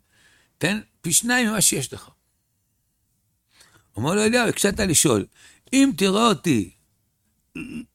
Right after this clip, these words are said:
לוקח מאיתך, יהיה לך כן, ואם אין, לא יהיה. אז אם תראה אותי שאני מסתלק, תקבל פי שניים."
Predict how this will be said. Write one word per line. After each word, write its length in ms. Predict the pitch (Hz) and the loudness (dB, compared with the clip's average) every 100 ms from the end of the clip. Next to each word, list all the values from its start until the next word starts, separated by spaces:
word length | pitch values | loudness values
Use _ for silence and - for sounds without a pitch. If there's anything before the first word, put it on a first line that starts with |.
| _ _ | _ _
לוקח 540 | 170 175 - - 214 - | -2 -2 -2 0 0 2
מאיתך, 420 | 190 139 - 165 185 285 - _ _ _ _ _ _ _ 160 | 0 0 -2 -2 0 -2 -8 _ _ _ _ _ _ _ 0
יהיה 140 | 202 | 2
לך 220 | 208 - 143 | 2 -2 0
כן, 220 | 135 101 113 | 0 0 -4
ואם 380 | 110 170 240 254 | 0 4 4 2
אין, 320 | 208 262 247 185 | 0 2 4 4
לא 180 | 180 | 4
יהיה. 260 | 170 110 95 - _ _ _ _ _ _ _ _ _ _ _ _ _ _ _ _ _ _ _ - _ | 2 0 -2 -12 _ _ _ _ _ _ _ _ _ _ _ _ _ _ _ _ _ _ _ -20 _
אז 160 | 127 214 | -2 0
אם 100 | 254 | 2
תראה 240 | 240 220 240 | 2 2 0
אותי 180 | 156 | 0
שאני 480 | - 165 175 202 160 - _ - | 0 0 0 0 -2 -8 _ -8
מסתלק, 720 | 127 - 135 151 214 226 - _ _ _ _ _ _ _ _ _ _ _ _ _ _ _ | -8 -4 0 2 0 -4 -20 _ _ _ _ _ _ _ _ _ _ _ _ _ _ _
תקבל 360 | 113 110 131 147 | -8 -4 -4 -4
פי 160 | 104 | -6
שניים." 460 | 107 107 82 110 | -8 -6 -8 -12